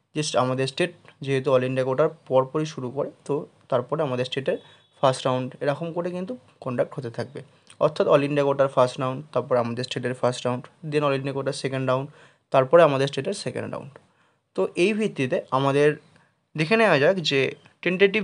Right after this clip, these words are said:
ডেট কী হতে পারে বা শিডিউলের যে এটা কী কী হতে পারে। প্রথমত যে সিট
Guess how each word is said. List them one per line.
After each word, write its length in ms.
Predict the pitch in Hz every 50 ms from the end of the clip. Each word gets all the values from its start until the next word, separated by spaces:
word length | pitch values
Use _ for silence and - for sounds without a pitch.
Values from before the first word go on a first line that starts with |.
| 165 147 170
ডেট 160 | 175 202 196 - -
কী 80 | - 151 139
হতে 160 | 127 113 123 120 120
পারে 140 | 143 165 196 175
বা 60 | 151 147 -
শিডিউলের 480 | - 147 139 143 151 160 170 175 180 165 151 156
যে 80 | 156 151 143 - _ _ - 151
এটা 140 | 139 151 214 - - _ _ -
কী 100 | - 151 -
কী 60 | 196 156 143
হতে 160 | - - 107 -
পারে। 140 | 85 - - - _ _ _ _ _ _ _ _ _ _ _ _ _ _ _ _ - _ _ - - - - - - _ _
প্রথমত 380 | - 185 170 208 214 214 214 226 233 233 247 - _ _ _ _ _ -
যে 200 | 160 147 147 147 147 147 - - - - - _ _ _ _ _ _ _ _ _ _ - -
সিট 140 | 220 208